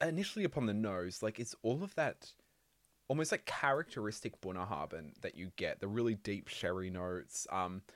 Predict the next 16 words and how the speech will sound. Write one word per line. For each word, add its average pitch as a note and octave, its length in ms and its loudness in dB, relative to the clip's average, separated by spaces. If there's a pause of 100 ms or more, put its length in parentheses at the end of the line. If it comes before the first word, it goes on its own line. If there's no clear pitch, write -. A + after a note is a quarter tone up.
(180)
but - 60 0
it's, C#3 80 2
like, E3 160 0
perfectly C3 400 2
balanced G2+ 500 -6
with - 160 -4
the A2+ 80 0
whiskey. F#3+ 500 -4
Like, A2 240 2 (220)
you - 60 -10
can C#3+ 100 2
have D3 100 2
some, A#2 220 6
though, G#2 100 2
where G2+ 80 0
you F#2 180 -4